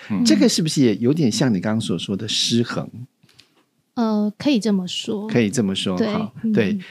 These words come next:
Speaker 2: 那么我们刚刚提到的就是说，以小朋友为这个例子来理解哈，大人是不是也是这种情形啊？
Speaker 1: 呃，大人哈，我们看年纪。
Speaker 2: 对。对。
Speaker 1: 好，中医其实很在意哈，不同阶段的人的体质。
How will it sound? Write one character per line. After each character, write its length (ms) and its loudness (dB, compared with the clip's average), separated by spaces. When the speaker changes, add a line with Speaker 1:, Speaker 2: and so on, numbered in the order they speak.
Speaker 2:
那 80 6
么 180 6
我 120 4
们 100 6
刚 160 4
刚 80 4
提 160 -4
到 140 2
的 80 0
就 80 0
是 60 2
说， 180 0
以 180 -4
小 220 0
朋 200 2
友 180 6
为 240 2
这 160 2
个 100 4
例 180 4
子 160 0
来 160 2
理 260 0
解 300 -2
哈， 240 -8
大 200 0
人 120 2
是 140 -2
不 80 -6
是 120 -6
也 60 -6
是 120 -8
这 60 -10
种 140 -4
情 240 -8
形 260 -6
啊？ 60 -20
Speaker 1:
呃， 380 -6
大 300 0
人 220 -6
哈， 140 -10
我 80 -8
们 180 -6
看 280 0
年 220 -6
纪。 220 -2
Speaker 2:
对。 80 -14
对。 80 -2
Speaker 1:
好， 100 2
中 220 4
医 20 2
其 140 -2
实 140 -2
很 260 -2
在 180 -4
意 200 0
哈， 160 -6
不 120 -10
同 320 -2
阶 160 0
段 160 -2
的 120 -4
人 140 -8
的 120 -8
体 240 -14
质。 240 -16